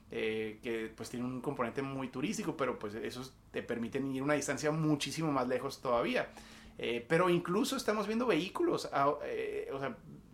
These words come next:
no nomás, eh, eh, vehículos, eh, micro, de micromovilidad, sino también automóviles eléctricos que puedes, para un tipo de actividad que necesitas un vehículo, pues puedes rentar y dejar en otro punto de la ciudad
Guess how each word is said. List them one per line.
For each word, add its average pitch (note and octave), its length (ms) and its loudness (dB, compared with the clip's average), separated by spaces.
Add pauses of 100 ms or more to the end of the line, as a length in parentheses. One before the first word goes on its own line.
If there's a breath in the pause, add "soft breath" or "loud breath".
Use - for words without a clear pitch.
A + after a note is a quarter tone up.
no D#3+ 180 -2
nomás, F3+ 420 2 (280 loud breath)
eh, A#2 440 0 (460)
eh, A#2 240 -4
vehículos, C3+ 880 2
eh, A2+ 320 -2
micro, C3+ 540 2
de C#3 100 0
micromovilidad, C3+ 680 2
sino E3 300 2
también C3+ 540 0 (240 loud breath)
automóviles D3+ 880 4
eléctricos E3+ 640 0
que C3 340 0
puedes, E3+ 460 4 (920)
para B2 640 4
un E3+ 880 0
tipo F3 220 2
de E3+ 60 10
actividad C3+ 460 2
que E3+ 120 0
necesitas D3 580 0 (320 loud breath)
un E3 80 0
vehículo, E3+ 540 4
pues C#3+ 180 2
puedes E3 320 2
rentar D#3+ 580 4
y E3+ 60 2
dejar D3+ 300 6
en E3+ 80 4
otro E3+ 240 2
punto E3+ 240 0
de E3+ 80 4
la D#3 80 4
ciudad D3 340 4